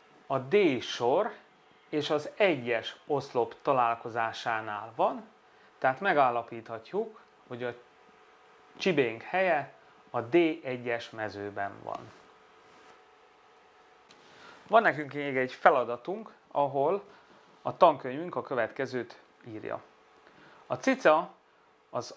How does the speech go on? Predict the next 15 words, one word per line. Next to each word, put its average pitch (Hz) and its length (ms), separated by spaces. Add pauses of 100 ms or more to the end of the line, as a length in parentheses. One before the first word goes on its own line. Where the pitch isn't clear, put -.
A 208 280
tízes 131 420
mezőben 110 720
ül, 139 280 (360)
keressük 107 440
meg 104 120
a 101 80
cicát, 143 560 (280)
A 117 360
tízes 107 380
mező, 147 340
tehát 107 340
az 110 200 (340)
A 180 200
sor 143 460